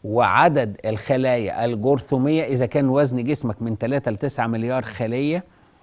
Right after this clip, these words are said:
فأنت ال-، الكتل الجرثومية عددها يفوق عدد خلايا جسدك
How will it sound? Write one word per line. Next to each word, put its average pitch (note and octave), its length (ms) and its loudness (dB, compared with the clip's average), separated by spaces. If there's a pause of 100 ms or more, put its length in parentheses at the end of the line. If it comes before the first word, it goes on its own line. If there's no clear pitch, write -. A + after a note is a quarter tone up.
(580)
فأنت C3+ 600 2
ال-، A#2 380 -2
الكتل C#3 460 2
الجرثومية B2+ 540 -2
عددها B2+ 720 0 (680)
يفوق C#3+ 600 2
عدد B2+ 480 2
خلايا B2 460 -2
جسدك B2 680 -4